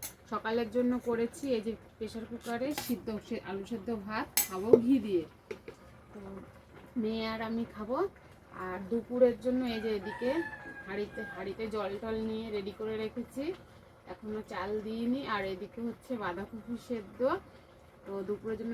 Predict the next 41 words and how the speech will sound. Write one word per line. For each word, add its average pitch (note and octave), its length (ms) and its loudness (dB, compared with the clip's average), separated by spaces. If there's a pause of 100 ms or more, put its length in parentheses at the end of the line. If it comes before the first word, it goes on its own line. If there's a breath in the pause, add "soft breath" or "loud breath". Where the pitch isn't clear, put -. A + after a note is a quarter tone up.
রান্না G3+ 280 0
করব A3 160 -4 (160)
বাঁধাকপি G#3+ 520 -2 (160)
আর - 80 -2 (100)
ডাল G#3 140 2 (100)
পাতুরি G3+ 400 -6
করব, F3 180 -2 (140)
ঠিক C#4 180 -2
আছে? B3 180 -2
এই F3+ 80 -2
যে F#3+ 100 -4
টমেটো, F#3+ 380 -2
পেঁয়াজ, G3 320 -2
রসুন G#3+ 220 -6 (100)
সব G3+ 100 -8 (100)
নিয়ে G#3 220 -2
গুছিয়ে G3 360 -4
রেখেছি, A3+ 300 -4 (560 loud breath)
করব G#3 160 0 (120)
দুপুরের G#3 300 -2
জন্য A3+ 120 -4 (120)
ডাল G#3 200 2
পাতুরি। F3 340 -4 (720)
আর - 260 -6 (1040)
তো - 60 -4 (120)
রান্নাটা B3 340 6 (120)
করে C4+ 200 12 (100)
নিই A3+ 180 6
আমি, F#3 120 2 (120)
ঠিক D4 200 -4
আছে? C4+ 120 2 (140)
খেয়ে A#3+ 320 4
রান্নার, G#3+ 300 2 (100)
সকালের G#3 380 -2
খাওয়াটা A3+ 260 -4 (100)
খাই, A3 160 -2 (120)
খেয়ে A3+ 220 0
রান্না F#3 280 0
করি। A#3 160 2 (160)
আজকে - 240 -8 (100)
তো A#3+ 40 0